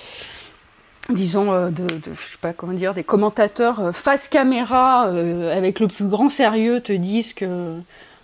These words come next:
pour sauver l'économie, on va, on va sacrifier deux millions de gens. Je, je pense qu'on en est quand même pas encore là en France, mais, mais en même temps, c'est, euh, c'est, pour moi, ça découle d'un truc qui est, euh,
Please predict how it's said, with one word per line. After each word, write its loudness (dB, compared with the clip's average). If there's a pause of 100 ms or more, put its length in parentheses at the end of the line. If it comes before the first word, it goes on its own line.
pour -6
sauver 4
l'économie, 4
on -2
va, -2
on -8
va -4
sacrifier -2
deux 2
millions 2
de -4
gens. -2 (500)
Je, -8 (100)
je -6
pense 4
qu'on 2
en 4
est 2
quand 2
même 4
pas 4
encore 4
là 4
en 0
France, -2 (500)
mais, 4 (680)
mais 8
en 6
même 6
temps, 2
c'est, 4
euh, 2 (840)
c'est, -4
pour 6
moi, 10
ça 2
découle 6
d'un 6
truc 4
qui 4
est, 6
euh, 2